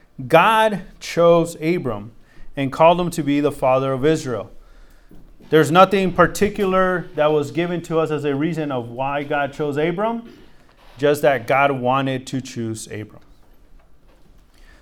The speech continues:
So he was gonna be the father of Israel, which is also known a, as a patriarch, right? Uh, I'm sure you've heard Abram, Isaac, and Jacob. Uh, these are the patriarchs are of the people of Israel.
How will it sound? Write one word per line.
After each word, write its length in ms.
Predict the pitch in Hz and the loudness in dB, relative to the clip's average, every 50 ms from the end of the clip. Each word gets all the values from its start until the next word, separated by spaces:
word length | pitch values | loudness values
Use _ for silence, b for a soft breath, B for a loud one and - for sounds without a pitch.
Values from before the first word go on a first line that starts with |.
| b | b
So 120 | - - 151 | -2 2 4
he 40 | 165 | 4
was 100 | 175 170 | 6 6
gonna 140 | 208 208 | 6 4
be 80 | 202 214 | 6 6
the 120 | 214 196 | 6 6
father 320 | 202 - 208 220 240 247 233 | 8 10 10 12 12 10 10
of 100 | 202 196 | 8 6
Israel, 360 | 185 170 - 165 175 185 175 | 4 4 4 4 4 4 4
which 200 | 170 156 160 - | 4 0 -2 0
is 80 | 143 151 | 2 4
also 260 | 160 170 165 190 180 | 4 4 4 2 0
known 380 | 156 147 151 151 151 156 - - | 0 2 2 0 0 -4 -8 -10
a, 320 | 135 131 139 139 139 - - | -10 -8 -8 -8 -8 -8 -8
as 200 | 123 127 120 127 | -10 -10 -8 -10
a 80 | 127 | -8
patriarch, 760 | 117 - 160 170 175 175 - - 127 117 107 107 107 - - | -6 -4 -4 -4 -4 -6 -10 -10 -10 -10 -10 -10 -14 -16 -14
right? 320 | 120 117 123 131 139 135 b b b b b b b b b b b - | -12 -10 -10 -10 -10 -14 b b b b b b b b b b b -6
Uh, 360 | 127 120 117 117 120 123 131 - - | -2 0 0 0 0 0 -2 -6 -8
I'm 80 | 127 | -10
sure 180 | 117 - 160 151 | -4 0 2 2
you've 200 | 147 143 135 139 | 2 2 0 0
heard 460 | - 147 147 147 143 139 131 - - | 2 4 4 4 4 4 0 -2 -4
Abram, 380 | 139 143 151 - 147 143 147 147 | -4 -4 -2 -2 -2 -4 -4 -4
Isaac, 440 | 123 127 139 131 120 135 123 - - | -4 -4 -4 -2 -4 -6 -6 -6 -8
and 100 | 120 110 | -8 -2
Jacob. 480 | 143 151 160 156 175 170 160 170 170 - - b b b b b b b b b b b - - | 0 0 0 0 0 0 0 0 -4 -12 -20 b b b b b b b b b b b -8 -4
Uh, 400 | 120 120 120 117 117 117 117 110 117 127 | -2 0 2 4 4 4 2 0 -2 -4
these 300 | 131 143 151 143 127 139 | -2 0 0 0 2 2
are 200 | 127 127 123 120 | 2 2 2 0
the 80 | 120 | -2
patriarchs 600 | 117 123 139 135 135 - 143 135 131 127 123 - - - - | -4 -2 -2 -2 -2 0 0 0 0 0 -2 -6 -8 -4 0
are 420 | 131 127 123 120 120 117 113 113 - - - | 2 2 2 2 2 0 -4 -8 -14 -8 0
of 260 | 131 135 143 135 139 | 4 6 6 6 4
the 220 | 143 139 135 123 117 113 - - _ | 0 -4 -4 -6 -8 -10 -16 -20 _
people 300 | - 156 147 147 - 117 | -6 -4 0 2 0 2
of 100 | 117 139 | 4 4
Israel. 420 | 165 170 139 135 120 107 104 - | 4 4 2 0 -2 -4 -4 -6